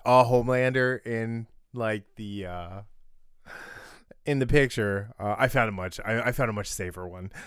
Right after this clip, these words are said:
Um, <laughs> but yeah, it's, um, you're right. And, and I think, I think all that humanity is gone. Um, I think,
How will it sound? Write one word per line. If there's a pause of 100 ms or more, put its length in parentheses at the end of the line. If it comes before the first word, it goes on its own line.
(220)
Um, (300)
<laughs> (920)
but
yeah,
it's,
um, (220)
you're
right. (100)
And,
and
I
think,
I
think
all
that
humanity
is
gone. (320)
Um, (1000)
I
think,